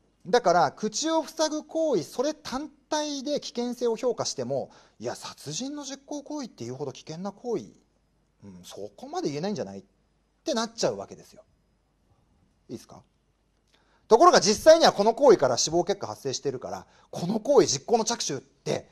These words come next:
言えないと殺人罪成立しないわけで、じゃあどうしようかというのがここの問題の所在。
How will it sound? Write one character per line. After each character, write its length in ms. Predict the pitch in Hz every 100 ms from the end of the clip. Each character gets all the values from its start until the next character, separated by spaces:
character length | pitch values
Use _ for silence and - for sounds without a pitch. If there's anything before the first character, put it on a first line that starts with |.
| -
言 220 | 139 180
え 60 | 214
な 120 | 202
い 120 | 202
と 160 | 262 160
殺 260 | 139 175
人 100 | 196
罪 120 | 175 110
成 100 | 151
立 100 | -
し 120 | 165
な 80 | 151
い 40 |
わ 100 | 147
け 100 | 104
で、 240 | 110 90 _ _ _ _ _
じ 200 | 139 117
ゃ 40 | 226
あ 40 |
ど 100 | 170
う 20 |
し 100 | -
よ 80 | 107
う 20 |
か 140 | - -
と 100 | _ _ 185
い 60 |
う 120 | 262 269
の 140 | 226
が 100 | 277
こ 140 | -
こ 160 | - 139
の 80 | 127
問 180 | 120 110
題 120 | 107
の 60 | 92
所 120 | 92
在。 140 | -